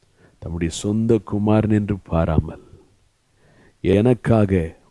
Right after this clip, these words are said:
ஒப்பு கொடுத்தவர், அவரோடு கூட எனக்கு தேவையான அந்த சுகத்தை நிச்சயம் எனக்கு தருவார். ஒவ்வொரு நாளும் அதை அறிக்கை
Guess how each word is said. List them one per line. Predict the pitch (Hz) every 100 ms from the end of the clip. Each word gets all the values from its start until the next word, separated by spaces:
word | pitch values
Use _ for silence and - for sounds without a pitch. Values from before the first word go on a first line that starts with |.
| -
ஒப்பு | - 82 104
கொடுத்தவர், | 95 92 85 82 80 85 - _ _ _ _ _ _ _ _ _ _ _ _ _
அவரோடு | - 110 135 156 202 196 175
கூட | - 123 92 82 - - _ - - _ _ _ _ _
எனக்கு | - 87 90 92 -
தேவையான | 92 90 92 87 85
அந்த | 78
சுகத்தை | - - 80 80 - 78 - 85 _ _ _ _ _ _ _ _ _
நிச்சயம் | 85 82 - 82 78 76 82 _ _ _ _ _
எனக்கு | - 76 73 - -
தருவார். | 76 82 87 - - - _ _ _ _ _ _ _ _ _ _ _ _ _ _ _ _
ஒவ்வொரு | - 92 95 104 113 104
நாளும் | 95 92 98
அதை | 85 82
அறிக்கை | 80 82 85